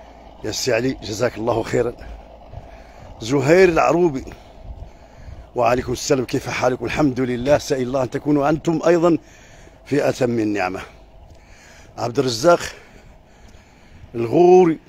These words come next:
ولا الغوغي، "قل لن يصيبنا إلا ما كتب الله لنا،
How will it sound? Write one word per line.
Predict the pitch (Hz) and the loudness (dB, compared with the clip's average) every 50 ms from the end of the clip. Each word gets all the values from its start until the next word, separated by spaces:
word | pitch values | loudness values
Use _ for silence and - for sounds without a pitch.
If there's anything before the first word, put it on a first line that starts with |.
| - - - - | -20 -20 -16 -12
ولا | 107 98 104 | -8 -6 -6
الغوغي، | 110 107 117 135 120 110 113 - - - - - - _ _ _ - - - - - - - - - - - - - _ - | -4 -2 -2 -2 -2 -4 -6 -12 -16 -20 -20 -20 -20 _ _ _ -20 -20 -20 -20 -20 -20 -20 -20 -20 -20 -20 -20 -20 _ -4
"قل | - 156 156 147 | -2 0 2 2
لن | 147 143 135 131 | 2 2 0 0
يصيبنا | 120 - - 147 131 127 131 131 135 | 0 0 0 0 0 0 0 0 0
إلا | 127 135 123 123 135 131 | 0 -2 -2 0 0 0
ما | 123 123 120 - - | 0 0 -4 -4 -6
كتب | 131 120 - 135 120 117 | -8 -4 -2 -2 -2 -2
الله | 120 117 120 131 131 104 104 117 | -2 -4 -4 -4 -4 -4 -4 -2
لنا، | 120 131 123 127 120 110 | 0 0 2 2 0 -2